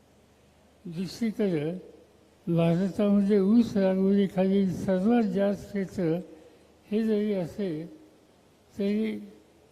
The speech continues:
ऊसाचं उत्पादन सुधारण्याची आवश्यकता आहे. ऊसाच्या कमी उत्पादनाची कारणं म्हणजे हवामानाचा बदल, दर्जेदार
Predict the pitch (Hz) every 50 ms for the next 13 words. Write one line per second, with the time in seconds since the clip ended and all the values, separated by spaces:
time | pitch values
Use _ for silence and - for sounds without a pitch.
0 | _ _ _ - 202 190 156 - 208 208 208 208 - 240 226 208 180 180 180 156
1 | - - - - 214 220 214 214 233 226 214 175 - 208 196 190 190 196 202 190
2 | 190 190 165 - 220 202 190 170 170 175 156 - 170 147 - - - 143 135 131
3 | - - - _ _ _ _ _ _ _ _ _ _ _ _ _ _ _ _ _
4 | _ _ _ - 190 170 - 214 208 208 190 - 226 214 214 - - 208 202 202
5 | 220 240 240 220 202 - - 190 208 214 202 202 202 202 202 190 160 - 226 208
6 | 170 - 190 185 185 190 190 202 196 185 180 180 180 180 202 175 147 143 156 -
7 | - - - - - - - _ _ _ _ _ _ _ _ - - 175 185 196
8 | 208 214 214 208 202 202 202 196 196 190 185 185 - 214 190 185 175 170 170 170
9 | 196 208 214 208 208 208 208 - - - - _ _ _ _ _ _ _ _ _
10 | _ - - 165 139 165 185 185 180 180 185 196 208 214 202 202 202 208